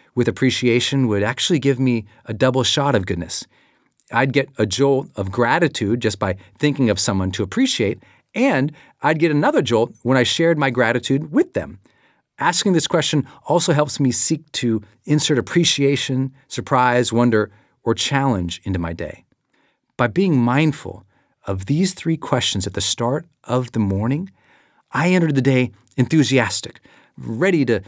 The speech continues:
meet the challenges as my best self, and excited to engage others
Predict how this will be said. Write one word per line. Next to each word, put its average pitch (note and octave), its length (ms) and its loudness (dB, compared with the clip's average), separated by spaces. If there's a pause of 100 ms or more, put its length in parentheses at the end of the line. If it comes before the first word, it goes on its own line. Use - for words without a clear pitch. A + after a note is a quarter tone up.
(100)
meet D#3 180 0
the C#3+ 60 0
challenges C#3 600 0
as G#2+ 180 -2
my G#2 80 -2
best B2 240 0
self, A#2+ 240 2 (220)
and B2 120 2
excited D#3 580 0
to A#2+ 100 0
engage C3 440 2
others A#2 340 0